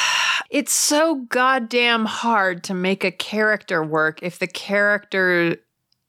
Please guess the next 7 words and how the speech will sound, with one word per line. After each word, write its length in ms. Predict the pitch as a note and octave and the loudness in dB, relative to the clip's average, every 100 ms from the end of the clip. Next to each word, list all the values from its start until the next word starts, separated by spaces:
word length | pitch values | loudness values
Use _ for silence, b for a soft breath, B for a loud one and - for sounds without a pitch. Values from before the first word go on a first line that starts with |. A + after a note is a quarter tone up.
| _ - | _ -2
inherently 1300 | F#3+ F3+ D#3+ G#3 G#3 G3+ G3 - F#3 F3 E3 D#3+ - _ - E3 D3 | -2 -2 -4 0 2 2 0 0 2 2 2 0 -4 _ -8 -8 -4
doesn't 600 | F3+ F3+ F3 F3+ E3 - _ _ - | 0 0 0 -2 -2 -6 _ _ -10
have, 600 | - F3+ E3 E3 D#3+ D#3 _ _ _ _ _ _ _ _ _ | -4 0 2 0 -2 -12 _ _ _ _ _ _ _ _ _
like, 340 | E3 D#3+ E3 - | -4 -2 -2 -4
a 80 | F3+ | -6
fighting 800 | - - F#3 F3 F3 E3 D#3+ D#3+ _ E3+ | -6 -4 0 0 2 0 -2 -6 _ -4
moveset. 1120 | E3 F3+ A#3 - - - F#4 G4+ G4+ - | 0 2 0 -2 -2 2 2 2 -2 -12